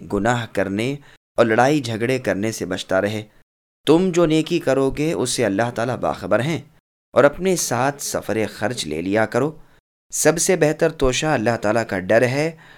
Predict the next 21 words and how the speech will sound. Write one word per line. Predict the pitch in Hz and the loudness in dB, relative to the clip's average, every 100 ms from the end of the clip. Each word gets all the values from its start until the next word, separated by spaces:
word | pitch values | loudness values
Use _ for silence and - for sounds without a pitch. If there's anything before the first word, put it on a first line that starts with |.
| - - | -20 0
اور | 101 | 6
اے | 139 160 | 6 6
عقل | 160 156 | 4 0
مندو، | 139 143 143 156 160 - _ - | 0 0 2 0 -2 -12 _ -10
مجھ | 92 120 127 | -2 0 0
سے | - 135 139 | -4 -4 -2
ڈرتے | 107 117 - 156 | 0 0 -2 -4
رہا | 101 101 | -4 -6
کرو۔ | - - - - - _ _ _ _ _ _ _ _ _ _ _ | -6 -6 -6 -8 -12 _ _ _ _ _ _ _ _ _ _ _
سامعین، | - 104 101 101 107 139 | -4 2 2 2 -2 -2
ابی | 107 | -2
سعد | 101 95 95 - | -4 -2 -4 -4
کی | - | -8
تفسیر | 82 - 90 | -8 -8 -8
سماعت | 90 95 95 | -6 -4 -6
کیجیے۔ | - 101 104 110 - _ _ _ _ - | -4 -6 -4 -6 -10 _ _ _ _ 0
حج | 160 - | 0 2
کا | 240 | 2
احرام | 190 139 131 160 151 | 2 2 0 2 0
اور | |
سفر | 123 107 - 113 | 0 -2 -2 -2